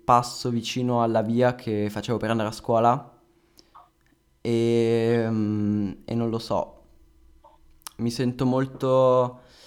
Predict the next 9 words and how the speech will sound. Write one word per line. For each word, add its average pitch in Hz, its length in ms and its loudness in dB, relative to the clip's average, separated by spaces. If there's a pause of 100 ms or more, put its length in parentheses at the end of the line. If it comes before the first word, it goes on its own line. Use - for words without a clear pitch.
(640)
eh, 110 540 2
emozionale, 117 1000 0 (800)
mi 120 120 0
viene 117 200 0
quasi 131 220 -4
da 127 120 0
piangere 120 460 -2
alcune 120 260 -8
volte 127 840 -2